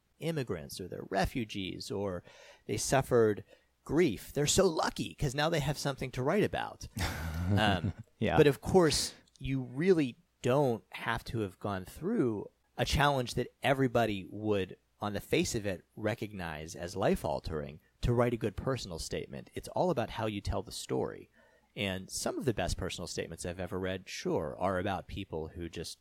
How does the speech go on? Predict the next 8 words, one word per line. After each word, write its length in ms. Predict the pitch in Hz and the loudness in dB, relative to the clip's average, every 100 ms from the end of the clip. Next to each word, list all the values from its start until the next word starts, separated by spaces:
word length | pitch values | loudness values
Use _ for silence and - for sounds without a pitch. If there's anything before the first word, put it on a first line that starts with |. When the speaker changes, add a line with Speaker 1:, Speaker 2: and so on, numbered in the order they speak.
| _ _ - | _ _ -8
Speaker 1:
went 240 | 101 85 | -6 -6
through 460 | - 101 85 78 82 - _ _ _ _ - - | -8 -6 -4 -2 -6 -12 _ _ _ _ -20 -10
unbelievable 600 | 90 92 98 120 139 147 | -8 -6 -4 -4 -2 -2
challenges 680 | - 170 214 107 65 - - _ _ - | 0 0 -2 -4 -8 -10 -14 _ _ -16
and 120 | 92 | -12
came 240 | - 113 | -6 -4
out 160 | 113 107 | -2 -2
stronger. 540 | - 127 123 90 - | -2 -4 -4 -6 -8